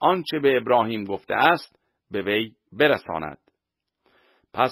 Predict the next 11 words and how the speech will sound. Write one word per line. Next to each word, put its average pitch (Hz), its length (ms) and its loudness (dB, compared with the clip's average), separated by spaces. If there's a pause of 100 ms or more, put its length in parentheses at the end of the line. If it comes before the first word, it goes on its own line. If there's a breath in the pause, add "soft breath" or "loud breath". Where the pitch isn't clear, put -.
خداوند 143 460 2
گفت: 143 420 2 (340)
"چون 143 240 -2
که 147 100 0
فریاد 143 600 4
سدوم 143 500 0
و 113 140 0 (140)
عموره 135 420 2
زیاد 117 720 2
شده 95 360 -4
است 156 420 0